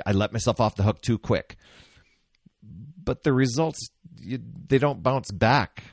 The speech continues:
It, it takes a lot longer to come back than you expected. And because it doesn't come back, you, you get frustrated with yourself, and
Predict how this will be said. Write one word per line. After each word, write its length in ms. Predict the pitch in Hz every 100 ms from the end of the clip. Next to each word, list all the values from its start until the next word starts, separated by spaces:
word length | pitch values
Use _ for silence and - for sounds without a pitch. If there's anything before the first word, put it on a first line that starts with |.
| _ -
It, 220 | 104 -
it 120 | 107
takes 200 | 127 -
a 60 | 123
lot 220 | 127 82
longer 640 | 90 95 147 113 67 78 - _ _ -
to 80 |
come 220 | - 107 98
back 240 | 95 -
than 140 | 95
you 120 | 90 90
expected. 760 | - - 123 139 - 55 - _ _ _ _ _ _ _
And 120 | 101 104
because 320 | - 123 110
it 100 | -
doesn't 300 | 117 107 85
come 180 | 101 92
back, 260 | 135 135
you, 140 | 117 82 - - -
you 180 | 120
get 220 | 113 131 -
frustrated 420 | 135 - 104 95
with 120 | 80
yourself, 420 | 80 - 95 104
and 120 | 104